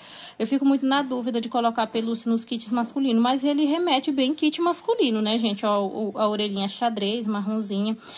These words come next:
Eu ainda vou colocar um buquezinho de sempre viva aqui, tá? Provavelmente na, no, nas mesmas cores do, do ursinho, um bu-, buquezinho mesclado com, com branco e, e,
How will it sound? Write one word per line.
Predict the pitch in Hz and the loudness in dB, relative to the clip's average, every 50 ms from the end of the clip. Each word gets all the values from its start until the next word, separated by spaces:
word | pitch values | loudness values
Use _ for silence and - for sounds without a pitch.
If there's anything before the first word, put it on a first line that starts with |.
| - - - | -18 -10 -4
Eu | 208 220 | 0 2
ainda | 226 233 233 233 | 2 4 2 2
vou | 220 233 | 2 0
colocar | 226 247 247 247 240 233 - 214 | -2 -2 -2 -2 -2 -2 -2 -2
um | 214 220 | -2 -2
buquezinho | 214 226 220 - 226 220 208 220 220 | -2 -4 -4 -4 -2 -2 0 0 -2
de | 214 208 | -2 -4
sempre | 202 - 226 214 202 214 208 | -4 -4 -6 -4 -4 -4 -4
viva | 196 214 202 196 | -4 -4 -4 -4
aqui, | 208 202 - - 190 208 - | -6 -6 -8 -8 -8 -8 -6
tá? | - 190 190 208 233 233 - _ _ _ - - - - _ | -6 -4 -4 -4 -6 -8 -12 _ _ _ -20 -20 -20 -20 _
Provavelmente | _ 220 208 202 214 208 196 220 208 208 208 202 202 | _ -8 -6 -6 -6 -6 -6 -6 -4 -4 -4 -4 -4
na, | 208 208 208 - | -4 -6 -6 -6
no, | 214 214 202 202 202 | -6 -4 -4 -2 -2
nas | 202 208 208 208 196 | -2 -2 -4 -4 -4
mesmas | 214 208 214 220 254 254 240 | -4 -4 -4 -4 -4 -6 -6
cores | - - - 220 214 208 220 208 - | -8 -8 -8 -6 -6 -6 -6 -8 -8
do, | 208 196 214 208 202 202 196 202 196 - - _ - - - - _ _ | -8 -8 -6 -4 -2 -2 -2 -4 -6 -8 -14 _ -20 -20 -20 -20 _ _
do | 208 190 214 | -6 -4 -2
ursinho, | 220 220 214 - - 226 208 208 214 233 262 262 | -2 -4 -4 -4 -4 -2 -2 0 0 0 0 2
um | 247 226 220 214 | 0 0 0 -2
bu-, | 196 196 202 | -4 -6 -6
buquezinho | - 196 196 202 - - 220 202 220 208 | -6 -6 -8 -6 -4 -6 -6 -4 -4 -4
mesclado | 208 208 202 202 - - 208 185 190 185 196 | -4 -4 -6 -8 -8 -4 -4 -2 -2 -4 -6
com, | 196 - 214 208 202 196 | -6 -6 -4 -2 -2 -2
com | 196 - 214 202 | -4 -4 -4 -4
branco | 196 202 196 196 208 233 247 - - 262 | -2 0 0 0 0 -2 -2 -4 -4 -2
e, | 233 220 214 214 208 196 - 214 208 208 208 202 202 202 202 | -2 -2 -2 -4 -4 -4 -6 -4 -4 -4 -2 -2 -2 -2 -2
e, | 196 | -4